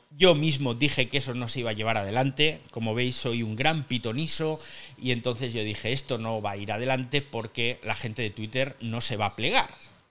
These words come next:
No se van a bajar los pantalones y van a ser comprados de esta forma tan... Entonces, mira tú por dónde, que el domingo siguiente, o sea,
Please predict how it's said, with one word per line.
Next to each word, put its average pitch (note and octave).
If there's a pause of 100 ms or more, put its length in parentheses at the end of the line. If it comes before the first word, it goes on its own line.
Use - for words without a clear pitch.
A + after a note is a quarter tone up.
(960)
No A#2+
se F3
van D3+
a A2+
bajar G#2
los A#2+
pantalones A2
y A#2+
van A2
a A#2 (360)
ser C#3
comprados C3+
de C3
esta A#2+
forma C3
tan... A2+ (920)
Entonces, G3+ (480)
mira B3+
tú B3+
por G#3
dónde, G3 (200)
que A3+
el G#3+
domingo G3
siguiente, F3+
o C3
sea, A2